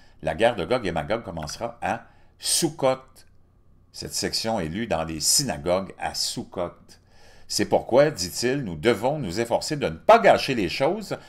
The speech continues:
En d'autres trem-, termes, tout dépend de nous, de chacun d'entre nous. C'est un temps de grâce particulière et nous devons essayer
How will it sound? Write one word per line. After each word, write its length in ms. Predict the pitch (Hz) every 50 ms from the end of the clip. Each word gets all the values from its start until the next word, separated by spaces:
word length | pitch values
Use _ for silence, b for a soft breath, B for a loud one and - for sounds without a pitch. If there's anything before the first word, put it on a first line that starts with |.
| B B
En 140 | B 123 170
d'autres 260 | 202 226 220 - 110
trem-, 420 | - - 87 101 117 139 160 165 - - - - -
termes, 280 | 127 139 160 156 143 - b b b b b
tout 140 | - 214 185
dépend 340 | 156 110 - - 131 139
de 140 | 113 95 90
nous, 280 | 80 78 92 113 156 151
de 100 | - 80
chacun 340 | - - 127 117 - 143 123
d'entre 280 | 104 87 - - 78
nous. 220 | 76 78 87 110 - b b b b
C'est 260 | - - - - -
un 100 | 90 87
temps 160 | - - 110
de 140 | 107 87 80
grâce 340 | 73 85 85 98 101 101 -
particulière 760 | - 131 - - - - - 92 73 73 82 85 98 107 110 - - -
et 60 | -
nous 140 | 80 80 80
devons 380 | 76 104 101 87 90 87 92 - -
essayer 480 | 151 143 - - 90 73 71 71 147